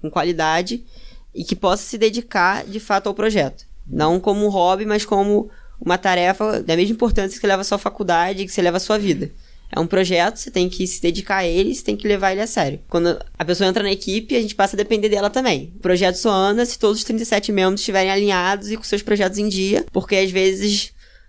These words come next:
um fusívelzinho errado, o carro já não anda e leva horas pra consertar até descobrir qual é o problema. Então, se as coisas não forem bem feitas, se a pessoa não estiver estimulada, não tem jeito. Mas se ela não tiver nenhum conhecimento prévio, isso a gente não exige.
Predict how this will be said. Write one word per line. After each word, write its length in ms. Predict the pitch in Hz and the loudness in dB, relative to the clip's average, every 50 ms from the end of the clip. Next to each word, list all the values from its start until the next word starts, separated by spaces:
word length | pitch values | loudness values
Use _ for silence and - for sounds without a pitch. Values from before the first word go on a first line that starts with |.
| - - | -10 0
um 140 | - 214 247 | 2 2 2
fusívelzinho 880 | - 277 269 233 254 220 240 233 226 190 202 214 214 214 214 214 208 - | 4 2 2 2 2 2 2 2 2 0 -2 -4 -4 -4 -6 -8 -10 -6
errado, 580 | - 202 214 202 196 190 196 202 220 214 220 240 | -2 -2 0 0 0 0 0 0 -2 -2 -4 -6
o 60 | 233 | -6
carro 260 | 233 - 208 208 226 | -2 -2 0 0 0
já 100 | 214 220 | 0 0
não 200 | 202 214 220 220 | 2 2 4 4
anda 360 | 208 196 196 202 208 220 233 233 | 4 4 4 2 2 2 2 2
e 300 | 240 247 254 - - - - - - | 2 2 0 0 -2 -6 -14 -14 -4
leva 260 | 175 175 175 202 208 | -2 -2 2 2 4
horas 300 | 208 202 190 196 220 220 | 4 4 4 4 2 0
pra 140 | - - 226 | -2 -4 -2
consertar 580 | - 226 220 226 240 226 - 202 185 196 202 | -2 0 0 0 -2 -2 0 2 2 2 2
até 240 | - 202 202 - 185 | 0 -2 0 0 -2
descobrir 380 | 185 - - - 226 180 180 202 | -2 -2 -2 -2 0 0 0 -2
qual 180 | - - 196 | 0 2 2
é 40 | 196 | 2
o 20 | 196 | 2
problema. 440 | - 220 208 208 185 151 139 135 - - | 0 0 2 2 2 2 0 -2 -4 -6
Então, 300 | 175 160 - 175 165 185 | -6 -2 0 0 0 0
se 160 | 185 - 214 | -2 -2 -2
as 100 | 190 180 | -2 0
coisas 160 | - 208 196 | 0 0 2
não 80 | 214 214 | 2 0
forem 220 | 214 - 208 208 | 0 2 0 2
bem 160 | 202 190 196 196 | 2 2 2 0
feitas, 400 | - - 180 175 170 170 - - | 0 0 0 2 2 0 -2 -4
se 80 | - | 0
a 60 | 180 | 2
pessoa 160 | - - - 175 | 2 2 2 -2
não 40 | |
estiver 140 | 185 - - | -4 -2 -2
estimulada, 840 | 185 185 - 208 185 180 170 160 160 170 220 240 214 185 151 147 - - - - | -2 -2 -2 -2 -2 -2 0 0 0 0 0 0 -2 -2 -4 -4 -6 -12 -16 -10
não 300 | - 160 160 160 165 175 | -6 -2 -2 0 0 0
tem 220 | - 208 190 202 233 | 0 0 0 0 -2
jeito. 500 | - - 196 202 185 156 135 - - - - | -4 -4 0 2 2 2 2 -2 -8 -6 -2
Mas 260 | 147 147 147 143 - | -2 -2 0 -2 -2
se 80 | - 175 | 0 0
ela 120 | 160 170 | 0 0
não 60 | 180 | -2
tiver 140 | 180 - 190 | -2 0 0
nenhum 140 | 180 175 180 | 0 2 2
conhecimento 380 | 180 196 185 - 190 180 - | 2 0 0 0 -2 -2 -2
prévio, 500 | - 180 170 170 175 190 196 214 - - - - | 0 2 2 2 2 2 -2 -6 -8 -8 -6 -2
isso 240 | 175 185 185 196 | 0 0 0 2
a 20 | 196 | 0
gente 180 | 196 190 - | 0 0 2
não 80 | 208 196 | 2 2
exige. 380 | 202 226 208 196 143 - - | 2 2 2 0 -2 -4 -8